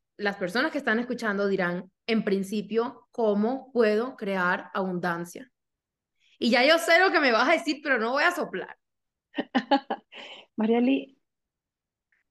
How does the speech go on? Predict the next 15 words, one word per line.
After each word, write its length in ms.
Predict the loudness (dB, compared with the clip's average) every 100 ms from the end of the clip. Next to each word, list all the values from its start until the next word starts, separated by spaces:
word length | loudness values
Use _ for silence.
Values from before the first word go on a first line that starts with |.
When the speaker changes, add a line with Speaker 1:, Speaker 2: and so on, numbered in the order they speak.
| _
Speaker 2:
cuando 200 | -2 0
estábamos 440 | 0 0 0 0 -2
preparando 500 | -2 0 -2 -2 -4
con 140 | -4
los 160 | -6 -6
ángeles, 680 | -8 -6 -4 -2 -2 -6 -14 -8
eh, 300 | -6 -6 -10 -18 -20 -16
varias 380 | -6 0 2 2
de 100 | 2
las 280 | 0 0 -6 _
cositas 460 | -8 -2 -2 0 0
importantes 600 | 0 -2 -4 -6 -6 -6
para 260 | -4 -4
tu 160 | -4 -8
podcast, 520 | -6 -6 -6 -6 -6